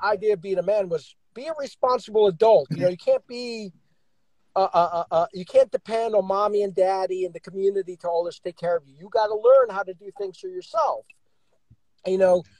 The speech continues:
there's nothing toxic about teaching your kids to be able to do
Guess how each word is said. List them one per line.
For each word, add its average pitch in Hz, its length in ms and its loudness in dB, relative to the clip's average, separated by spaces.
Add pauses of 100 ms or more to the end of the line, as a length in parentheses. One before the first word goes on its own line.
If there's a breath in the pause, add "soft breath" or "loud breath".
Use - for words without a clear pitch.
(120)
there's 220 160 -4
nothing 269 320 2
toxic 240 540 -2
about 175 320 -2
teaching 190 400 -10
your 175 140 0
kids 190 500 2
to - 80 -6
be 180 220 0
able 165 160 -4
to 165 140 -8
do 190 600 0